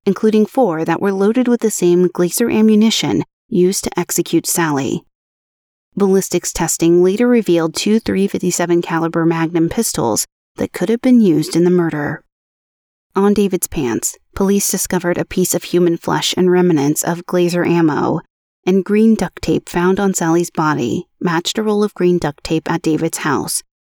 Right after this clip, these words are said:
which further connected him to the scene. But the most damning piece of evidence came from David's two home computers,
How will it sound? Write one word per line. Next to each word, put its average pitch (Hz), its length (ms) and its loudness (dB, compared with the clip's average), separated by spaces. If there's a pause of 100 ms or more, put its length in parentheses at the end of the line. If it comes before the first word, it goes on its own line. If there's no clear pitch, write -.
which - 280 -6
further 196 280 -4
connected 170 460 -2
him 151 140 0
to 165 100 -2
the 165 100 -6
scene. - 420 -2 (960)
But 208 160 -2
the 254 60 2
most 254 360 2
damning 220 380 4
piece 175 280 -2
of 156 100 -4
evidence 156 640 -2
came 208 220 2
from 214 200 2
David's 185 480 -2
two 220 340 2
home 185 200 2
computers, 165 800 -2